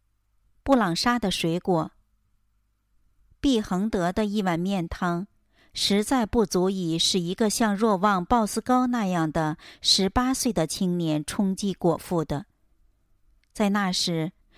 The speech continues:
若望好几次要忍饥挨饿。有一个他的朋友名叫若瑟·布朗沙，屡次发现这种可悲的情形，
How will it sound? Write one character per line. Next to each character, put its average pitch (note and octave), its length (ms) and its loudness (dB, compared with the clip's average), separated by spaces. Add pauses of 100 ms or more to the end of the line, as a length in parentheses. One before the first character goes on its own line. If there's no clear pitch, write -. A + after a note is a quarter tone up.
(160)
若 A3 180 6
望 F#3+ 240 2
好 F#3+ 240 2
几 F#3+ 220 -2
次 F#3+ 480 0
要 G3+ 200 4
忍 E3+ 300 0
饥 F3+ 240 -4
挨 F#3 300 -2
饿。 F3+ 320 -4 (1400)
有 G3+ 180 6
一 F#3 140 -2
个 G#3 220 0
他 - 160 -2
的 G3 100 0
朋 E3+ 380 -2
友 F3 400 0
名 F#3 240 0
叫 G#3 160 2
若 F#3 260 2
瑟· F3+ 380 0 (160)
布 A3+ 100 2
朗 E3 220 -2
沙， G3 320 -2 (800)
屡 A3 220 2
次 B3 260 0
发 B3 220 0
现 G#3+ 260 0
这 G#3 160 0
种 F3+ 180 0
可 F3+ 300 -2
悲 G#3 180 0
的 G3 140 0
情 E3+ 300 -4
形， D#3+ 320 -2